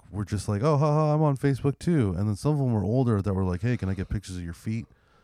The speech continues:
But, uh, I mean, all of us connected in a very special way. So then when I made my new Facebook, I reached out and I found the John Brushes that mattered to me the most,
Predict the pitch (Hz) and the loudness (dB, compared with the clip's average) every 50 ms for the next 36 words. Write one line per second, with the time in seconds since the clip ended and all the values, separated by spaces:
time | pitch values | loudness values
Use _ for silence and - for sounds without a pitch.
0 | _ _ _ _ _ _ _ _ - 117 117 110 117 113 110 107 101 92 73 101 | _ _ _ _ _ _ _ _ 0 2 2 4 4 4 4 2 2 0 0 0
1 | 123 127 123 117 107 87 - _ _ _ - 135 143 151 156 139 120 127 104 - | 2 2 2 2 0 -2 -6 _ _ _ 0 2 4 4 4 2 0 -2 -4 -4
2 | - 123 113 110 113 110 - - 104 95 95 92 82 98 95 90 87 - - - | -4 -2 0 0 -2 -2 -2 -2 -2 0 -2 -2 0 0 -2 -2 -2 -4 -6 -6
3 | 95 87 - - 73 76 80 67 60 - _ _ - - - 107 104 104 110 110 | -6 -6 -6 -8 -8 -8 -8 -10 -12 -16 _ _ -20 -12 -8 -6 -4 -4 -4 -4
4 | 107 101 95 95 - _ _ _ _ - - _ - - - 113 113 113 110 113 | -4 -6 -8 -12 -18 _ _ _ _ -20 -20 _ -20 -8 -4 0 0 2 2 2
5 | 120 117 98 101 104 104 104 117 127 120 - - 117 104 95 80 - 98 95 92 | 2 0 2 0 0 2 2 2 2 0 0 0 0 0 -2 -2 -4 -4 -4 -2
6 | - 98 95 95 104 110 98 - - - 110 110 107 104 98 - - _ _ _ | -2 -2 -2 0 0 -2 -2 -4 -4 -2 0 0 2 0 0 -2 -6 _ _ _
7 | _ _ _ _ _ _ - 110 117 113 101 - - 120 120 123 120 113 110 90 | _ _ _ _ _ _ 0 2 2 2 2 0 0 2 2 2 2 0 0 0
8 | 92 110 110 110 110 90 104 104 101 - - 101 92 - - 95 85 85 92 98 | 0 2 2 2 2 2 0 -2 -2 -2 -6 -8 -8 -6 -8 -8 -6 -4 -4 -4
9 | 98 101 98 98 90 87 _ - - 98 92 98 98 101 87 87 85 90 95 113 | -2 -2 -2 -4 -6 -8 _ -12 -10 -8 -6 -4 -4 -4 -4 -4 -4 -2 -2 -2
10 | 127 - - - | -2 -4 -8 -14